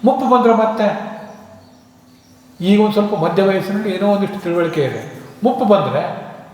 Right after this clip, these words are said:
ಶರೀರ, ಇಂದ್ರಿಯ, ಇಂದ್ರಿಯಗಳೆಲ್ಲ ದುರ್ಬಲ ಆದಾಗ ಮತ್ತೆ ಮನಸ್ಸು ದುರ್ಬಲ ಆಗಿರುತ್ತೆ, ಚಿಂತಾಗ್ರಸ್ತ ಆಗಿರುತ್ತೆ. ಶರೀರ ನಮ್ಮ ಮೇಲೆ ಎಷ್ಟು ಪರಿಣಾಮ ಬೀರ್ತದೆ, ಮನಸ್ಸಿನ ಮೇಲೆ, ಆತ್ಮದ ಮೇಲೆ ಅನ್ನೋದನ್ನು ಸ್ವಲ್ಪ ನಾವು ಆಲೋಚನೆ ಮಾಡಬೇಕು. ಶರೀರದ ಕೈಗೊಂಬೆ ನಾವು,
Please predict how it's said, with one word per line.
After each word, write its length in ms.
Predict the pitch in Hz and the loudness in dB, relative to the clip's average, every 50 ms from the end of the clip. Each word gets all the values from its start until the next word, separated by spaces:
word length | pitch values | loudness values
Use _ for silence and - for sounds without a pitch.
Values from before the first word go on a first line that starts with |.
| - - - | -16 -8 -4
ಶರೀರ, 280 | 185 202 233 233 220 | -2 0 2 2 4
ಇಂದ್ರಿಯ, 440 | 214 196 196 196 190 196 208 208 202 | 2 2 2 0 -2 0 0 2 2
ಇಂದ್ರಿಯಗಳೆಲ್ಲ 800 | - - 143 156 185 185 208 214 226 226 220 214 208 202 202 180 | 0 -2 -4 -6 -4 -4 -2 0 2 2 4 4 2 2 0 -2
ದುರ್ಬಲ 300 | 160 170 175 - 208 202 | -2 -2 0 4 4 6
ಆದಾಗ 360 | 196 - - - - - - - - - - - - - - - - - - - - - - - | 6 6 4 2 0 -2 -2 -4 -6 -6 -6 -10 -12 -14 -16 -18 -20 -20 -20 -20 -20 -18 -8 -6
ಮತ್ತೆ 160 | 247 247 - 214 | -4 0 0 2
ಮನಸ್ಸು 380 | 196 208 233 208 226 233 202 | 2 2 2 2 0 -2 -2
ದುರ್ಬಲ 260 | 185 180 165 170 160 | -2 0 2 4 4
ಆಗಿರುತ್ತೆ, 440 | 151 143 - - - - - - - | 4 4 2 0 -4 -8 -8 -10 -10
ಚಿಂತಾಗ್ರಸ್ತ 520 | 220 220 214 233 233 - - - - - 156 | -8 -4 0 2 2 2 2 0 -2 -2 -2
ಆಗಿರುತ್ತೆ. 480 | 139 127 127 - - - - - - - - - - - - - - - - - _ - - - _ _ _ - - | -2 -2 -4 -8 -12 -12 -14 -16 -16 -18 -20 -20 -20 -20 -20 -20 -20 -20 -20 -20 _ -20 -20 -20 _ _ _ 0 2
ಶರೀರ 280 | 151 156 202 226 220 175 - - - - - - - - - - - - - - - | 2 4 6 4 4 4 4 2 0 -4 -6 -8 -10 -12 -14 -14 -16 -18 -18 -8 -4
ನಮ್ಮ 260 | 170 175 185 180 190 | -2 -2 0 0 2
ಮೇಲೆ 200 | 214 233 233 202 | 2 2 4 2
ಎಷ್ಟು 260 | 196 196 - - 208 | 2 0 0 0 2
ಪರಿಣಾಮ 360 | 240 240 240 233 233 226 208 202 | 4 6 6 6 6 4 4 2
ಬೀರ್ತದೆ, 360 | 208 202 - - - 185 180 | 0 -2 -2 -4 -4 -6 -6
ಮನಸ್ಸಿನ 380 | 170 175 165 - 185 180 175 | -6 -6 -6 -6 -8 -8 -8
ಮೇಲೆ, 180 | 170 170 160 170 | -8 -8 -6 -2
ಆತ್ಮದ 480 | 165 160 165 175 - 202 196 185 175 180 | 2 2 2 2 4 2 2 0 0 -2
ಮೇಲೆ 200 | 175 170 165 165 | -2 -2 -2 -4
ಅನ್ನೋದನ್ನು 340 | 165 160 160 160 185 226 | -4 -4 -6 -6 -6 -6
ಸ್ವಲ್ಪ 220 | 226 - 202 - - | -8 -8 -8 -8 -4
ನಾವು 160 | 175 165 160 | -2 0 2
ಆಲೋಚನೆ 320 | 151 160 160 156 151 143 | 4 2 2 0 -2 -6
ಮಾಡಬೇಕು. 420 | - - - - - - - - - - - - - _ _ _ - _ _ _ _ _ _ _ - - - | -8 -8 -8 -10 -12 -14 -16 -20 -20 -20 -20 -20 -20 _ _ _ -20 _ _ _ _ _ _ _ -20 -4 -2
ಶರೀರದ 420 | 180 196 226 233 220 233 226 220 | 2 4 4 4 4 2 2 2
ಕೈಗೊಂಬೆ 380 | 185 190 202 208 202 175 165 151 | 2 4 4 4 4 4 2 0
ನಾವು, 420 | 139 123 - - - - - - | 0 -2 -4 -6 -8 -10 -12 -14